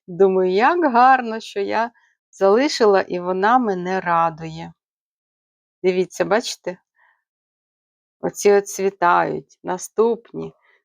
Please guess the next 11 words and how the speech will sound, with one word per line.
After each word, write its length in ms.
збираються 760
квітнути. 840
Ну, 140
просто 580
насолода 760
мені 360
для 240
ока 520
і 340
для 240
душі 680